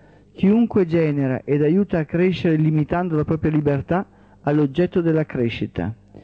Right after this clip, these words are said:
L'interazione delle linee di tensione che portano allo sviluppo di tale essere sono state forgiate dall'essere natura fin dagli albori della vita sul pianeta.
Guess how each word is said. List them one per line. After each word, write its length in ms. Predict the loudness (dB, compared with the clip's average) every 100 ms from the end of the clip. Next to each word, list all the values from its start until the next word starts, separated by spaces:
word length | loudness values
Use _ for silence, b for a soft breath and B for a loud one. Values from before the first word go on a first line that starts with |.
| B B B 0
L'interazione 960 | 0 2 0 0 -2 0 0 0 -4
delle 180 | -2 0
linee 320 | 2 2 0
di 140 | 0 -2
tensione 640 | -2 -2 0 0 2 0
che 140 | -4 -4
portano 400 | -2 -2 -2 -2
allo 180 | 0 0
sviluppo 440 | 0 0 0 -2
di 120 | -2
tale 280 | -4 -2 0
essere 420 | 0 -2 -2 -2 B B B
sono 240 | -6 -2 0
state 300 | -2 -2 -4
forgiate 580 | 0 -2 0 -2 -2 0
dall'essere 480 | 2 2 0 0
natura 480 | -2 -2 -2 -2 -4 -8 -6
fin 140 | -2
dagli 200 | 0 2
albori 540 | 2 0 2 2 2 -4
della 280 | -4 0 0
vita 240 | 0 -2
sul 200 | -2 -4
pianeta. 540 | -2 -2 0 -4 -6